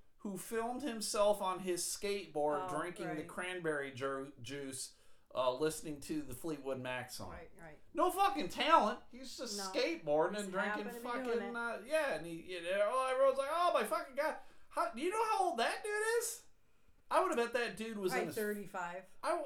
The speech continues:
Speaker 1: I would have bet money this dude was in his fifties.
Speaker 2: Oh,
Speaker 1: He looks
Speaker 2: yeah.
Speaker 1: old to me.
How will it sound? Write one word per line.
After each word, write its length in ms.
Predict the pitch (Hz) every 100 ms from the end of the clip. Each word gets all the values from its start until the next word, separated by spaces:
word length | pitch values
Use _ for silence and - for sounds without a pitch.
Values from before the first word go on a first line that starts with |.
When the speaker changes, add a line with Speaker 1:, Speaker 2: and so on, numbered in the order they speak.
| 254
Speaker 1:
I 100 | 294
would 200 | 359 285
have 80 | 185
bet 180 | 180 160
money 240 | 190 196
this 200 | 196 196
dude 220 | 196 190
was 160 | 170 151
in 100 | 151
his 120 | 110
fifties. 800 | - - 208 - - - - - -
Speaker 2:
Oh, 240 | 175 165 160
Speaker 1:
He 60 |
looks 240 | 311 349 - -
Speaker 2:
yeah. 80 | 160
Speaker 1:
old 300 | - 156 117
to 60 |
me. 320 | 101 87 90